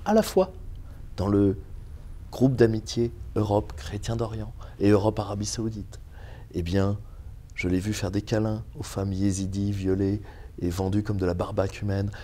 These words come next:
Et en même temps, cette ancienne ministre si sympathique,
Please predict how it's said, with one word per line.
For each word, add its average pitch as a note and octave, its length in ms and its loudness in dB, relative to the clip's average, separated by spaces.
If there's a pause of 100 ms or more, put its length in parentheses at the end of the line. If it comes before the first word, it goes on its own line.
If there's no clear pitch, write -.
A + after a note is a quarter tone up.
(140)
Et - 80 -6
en G2 80 -2
même B2+ 220 2
temps, A#2 320 -6 (180)
cette - 240 -6
ancienne G#2 340 0
ministre G2+ 480 0
si - 220 -4
sympathique, F#2 580 -6